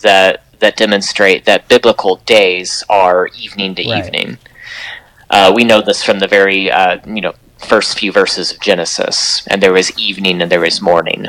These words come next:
Speaker 1: the first day. So, uh, and also, you know, like Yom Kippur, it explicitly says that it, it's, uh, begins at sundown. It goes from sundown to sundown. Um,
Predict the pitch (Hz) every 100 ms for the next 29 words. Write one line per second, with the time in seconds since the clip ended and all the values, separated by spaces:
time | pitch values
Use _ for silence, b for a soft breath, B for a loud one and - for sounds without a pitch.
0 | - - - 95 - - 101 101 - _
1 | _ B B B B B - - 104 95
2 | - - 104 95 98 95 95 - 92 87
3 | 92 90 87 87 95 - 110 104 - 101
4 | - 98 87 85 - 98 92 - _ 101
5 | 90 - - 127 - 104 90 87 - -
6 | 85 87 92 - 92 87 90 - - 95
7 | - 92 92 98 - 110 - 90 87 -
8 | - 92 85 80 78 82 - 98 - 90
9 | - 101 90 82 85 - 98 90 82 85
10 | 87 - B B B B B - 110 104
11 | 98 101